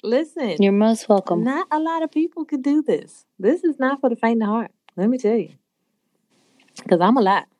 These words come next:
Speaker 1: in every way, according to every test I've ever taken. <laughs> So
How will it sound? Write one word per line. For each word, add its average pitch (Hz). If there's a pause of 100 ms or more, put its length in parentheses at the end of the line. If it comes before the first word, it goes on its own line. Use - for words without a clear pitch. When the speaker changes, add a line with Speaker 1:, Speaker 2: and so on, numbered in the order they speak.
(600)
Speaker 1:
in 170
every 190
way, 147 (500)
according 165
to -
every 180
test -
I've -
ever 165
taken. - (580)
<laughs> 220 (440)
So -